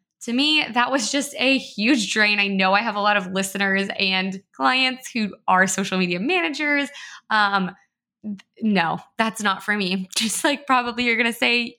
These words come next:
taxes and finances aren't for you. So got that off my plate.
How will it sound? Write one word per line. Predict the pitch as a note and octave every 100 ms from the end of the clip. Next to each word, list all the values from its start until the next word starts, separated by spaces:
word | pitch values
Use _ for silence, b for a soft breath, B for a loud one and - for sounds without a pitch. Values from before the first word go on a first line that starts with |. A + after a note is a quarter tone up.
| -
taxes | G#3+ B3 - A#3
and | A3+ A3+
finances | C4+ E4+ A3 F#3+ G#3
aren't | G3+ -
for | -
you. | - - _ b b
So | - A3 F#3+ F#3 - _ _ _ _ _ F#3+
got | F#3+ F#3+
that | F#3 F#3
off | F3+ -
my | F3
plate. | F3 F3+ E3+